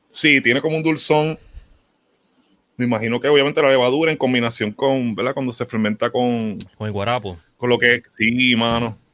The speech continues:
Speaker 1: Está
Speaker 2: Diablo.
Speaker 1: bien, bien loco. Sí.
Speaker 2: Nueve por ciento de alcohol por volumen.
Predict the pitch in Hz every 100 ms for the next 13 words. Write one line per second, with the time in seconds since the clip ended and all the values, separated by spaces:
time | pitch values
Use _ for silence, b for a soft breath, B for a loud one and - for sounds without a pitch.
0 | _ _ _ 92 - 104 104 117 110 113
1 | 113 113 104 110 104 - _ _ _ _
2 | - 117 123 147 165 156 160 156 156 143
3 | 139 143 139 117 117 101 90